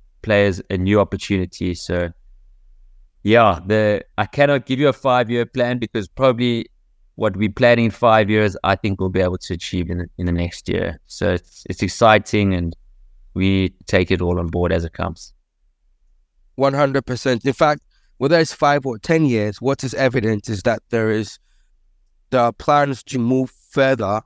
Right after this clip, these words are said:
Speaker 2: and to scale up, you know, from the initial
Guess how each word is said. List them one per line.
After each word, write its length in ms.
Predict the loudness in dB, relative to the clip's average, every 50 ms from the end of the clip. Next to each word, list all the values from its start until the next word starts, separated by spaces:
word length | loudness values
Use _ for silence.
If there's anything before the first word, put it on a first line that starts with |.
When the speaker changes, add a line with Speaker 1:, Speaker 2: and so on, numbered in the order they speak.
| _ _ _
Speaker 2:
and 180 | -6 -6 -6 -4
to 140 | -6 -8 -6
scale 380 | -6 -6 -2 0 0 2 2
up, 160 | 0 0 -2 -6 _ _ _ -4
you 100 | -2 0
know, 160 | 0 0 0
from 220 | 0 -2 -4 -2 -2
the 120 | -2 0
initial 560 | 0 0 -2 -2 -4 -2 -2 0 0 -2 -4